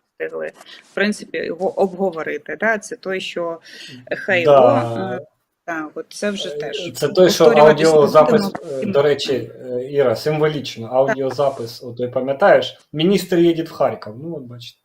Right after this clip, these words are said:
Speaker 1: Да,
Speaker 2: не
Speaker 1: да.
Speaker 2: доїхав.
Speaker 1: То це теж, е, треба буде,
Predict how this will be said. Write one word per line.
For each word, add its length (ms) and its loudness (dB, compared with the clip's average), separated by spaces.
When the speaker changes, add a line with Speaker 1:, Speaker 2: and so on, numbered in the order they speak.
Speaker 1:
Да, 320 -4
Speaker 2:
не 160 -4
Speaker 1:
да. 60 -4
Speaker 2:
доїхав. 480 -8
Speaker 1:
То 320 -8
це 140 -6
теж, 380 -10
е, 100 -16
треба 220 -8
буде, 200 -10